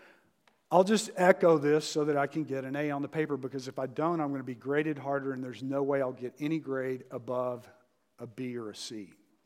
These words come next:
because I disagree, and he vehemently disagrees with my stand or with my faith or whatever that might be." Um, <clears throat> so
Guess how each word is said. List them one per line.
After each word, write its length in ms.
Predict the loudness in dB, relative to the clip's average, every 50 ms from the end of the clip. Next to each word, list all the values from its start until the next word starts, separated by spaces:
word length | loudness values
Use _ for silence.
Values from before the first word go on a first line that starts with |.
| _ _ _ _ _ _ _ -20
because 260 | -14 -12 -12 -10 -8
I 80 | -8 -8
disagree, 560 | -10 -10 -12 -16 -16 -14 -10 -8 -6 -6 -6
and 80 | -8 -8
he 140 | -10 -12
vehemently 680 | -12 -12 -14 -10 -6 -4 -2 -2 -4 -6 -8 -12 -14 -14 -12
disagrees 640 | -12 -14 -14 -16 -16 -12 -10 -10 -10 -10 -12 -14 -18 -20 -20 -20 _ -12
with 180 | -12 -12 -10
my 360 | -8 -8 -6 -6 -6 -8 -10 -12 _ -20 _ _
stand 420 | -16 -12 -8 -8 -6 -6 -8 -10 -10
or 60 | -12
with 160 | -12 -12 -10
my 140 | -10 -12 -6
faith 340 | -2 2 2 2 2 0 -4 -16 -20 -16 -10 -6
or 80 | -4
whatever 420 | -2 -2 -2 -2 -4 -6 -6 -8 -10 -12 -18 -8 -4
that 160 | -4 -4 -4
might 200 | -4 -8 -8 -4
be." 260 | -2 0 0 0 -2 -6 -12 -20 -12 -4 0
Um, 420 | 2 2 4 4 2 0 -2 -6 -4 -2 -2
<clears throat> 140 | -2 -2 -4
so 320 | -2 2 4 6 6 4